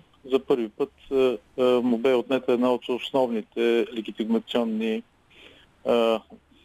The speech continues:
механизми или елементи, че той представлява Европа в София. Ясно е, че от тук нататък това вече не е така. Това е важното, символното, в някакъв смисъл и политическото значение на този документ.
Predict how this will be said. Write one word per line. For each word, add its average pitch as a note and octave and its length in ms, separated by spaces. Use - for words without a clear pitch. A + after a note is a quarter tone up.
механизми A#2+ 500
или G#2+ 140
елементи, G#2+ 540
че - 120
той C3 140
представлява A2+ 400
Европа G#2+ 300
в - 80
София. - 360
Ясно B2+ 300
е, C3 40
че - 160
от A#2+ 140
тук - 160
нататък A#2 360
това A2+ 140
вече G#2+ 240
не G2 80
е F#2 60
така. - 220
Това B2+ 260
е C#3 200
важното, B2 600
символното, G#2 880
в - 40
някакъв - 220
смисъл A#2 220
и A#2 40
политическото G#2 540
значение A2+ 480
на A#2 120
този G2 340
документ. F#3+ 440